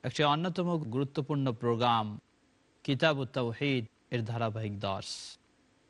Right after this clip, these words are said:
তাওহীদ এর গুরুত্ব তাৎপর্য সম্পর্কে আমরা পূর্বে অবগত হয়েছি। একজন মুমিন মুসলিম, তার ঈমানের মূল বিষয়টি নামই হলো তাওহীদ।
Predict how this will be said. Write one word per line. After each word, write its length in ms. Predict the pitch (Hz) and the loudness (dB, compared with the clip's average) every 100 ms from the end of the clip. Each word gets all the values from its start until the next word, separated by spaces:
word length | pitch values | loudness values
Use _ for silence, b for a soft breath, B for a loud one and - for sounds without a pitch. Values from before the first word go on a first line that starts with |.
| _ | _
তাওহীদ 520 | 190 190 214 240 208 | 2 4 4 2 4
এর 140 | 208 | 4
গুরুত্ব 340 | 160 175 170 175 | 4 2 2 2
তাৎপর্য 600 | 147 135 - 156 135 151 | 4 2 2 -2 0 -2
সম্পর্কে 480 | - 139 135 131 139 | 0 0 0 2 2
আমরা 500 | 117 117 127 127 127 _ _ _ _ | 2 2 4 4 0 _ _ _ _
পূর্বে 320 | 151 147 160 160 | 0 2 4 4
অবগত 400 | 139 165 175 180 | 4 0 2 4
হয়েছি। 580 | 180 180 - 190 180 180 _ _ _ _ _ - | 6 4 4 0 0 -4 _ _ _ _ _ 0
একজন 340 | 135 123 131 | 2 2 0
মুমিন 440 | 127 117 127 120 | 0 0 0 0
মুসলিম, 720 | 113 113 - 117 135 120 110 143 _ _ _ _ _ - | -2 -4 -4 -2 0 -2 -6 -10 _ _ _ _ _ 0
তার 180 | 147 | 2
ঈমানের 540 | 151 160 185 240 214 170 | 2 2 4 6 6 4
মূল 220 | 165 147 | 4 2
বিষয়টি 680 | 135 131 185 170 165 139 127 131 | 0 0 0 2 2 2 -2 -4
নামই 420 | 117 120 120 160 | -2 0 0 -2
হলো 200 | 123 120 | -2 -4
তাওহীদ। 720 | - 107 104 120 117 104 | -2 -2 -2 -2 -2 -4